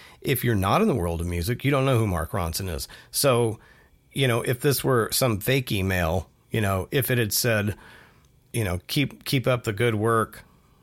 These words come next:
best regards, Barack Obama," I'd be like, "Yeah, okay, right, sure, whatever." But Mark Ronson, huh, I don't know.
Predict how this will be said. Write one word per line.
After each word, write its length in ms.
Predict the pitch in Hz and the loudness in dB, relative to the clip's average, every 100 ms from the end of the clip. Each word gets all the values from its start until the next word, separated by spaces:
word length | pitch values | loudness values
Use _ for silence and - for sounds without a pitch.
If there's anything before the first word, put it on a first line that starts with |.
| - | -10
best 300 | 113 120 - | 0 0 0
regards, 420 | 107 120 113 98 | 0 2 2 0
Barack 380 | - 107 110 107 | -2 2 2 2
Obama," 420 | 98 87 131 117 | 0 2 2 2
I'd 240 | 92 95 90 | 0 -2 -2
be 120 | 95 | -2
like, 260 | 85 80 98 | -2 -2 -4
"Yeah, 240 | 82 76 | -4 -4
okay, 320 | 82 - 62 | -6 -4 -8
right, 340 | - - - - | -8 -10 -8 -4
sure, 300 | - 64 - - | -4 -4 -8 -8
whatever." 540 | 95 78 65 67 78 - - - - - _ _ | -4 -2 -4 -6 -8 -10 -20 -20 -20 -20 _ _
But 120 | 143 | -2
Mark 260 | 131 160 151 | 0 0 0
Ronson, 500 | 185 175 - 76 82 - - _ _ _ - _ _ _ _ | 2 2 2 -4 -6 -10 -20 _ _ _ -20 _ _ _ _
huh, 180 | 190 151 - _ _ _ _ _ _ - | -2 -2 -4 _ _ _ _ _ _ 0
I 60 | |
don't 100 | 185 | 4
know. 220 | 160 90 | 4 2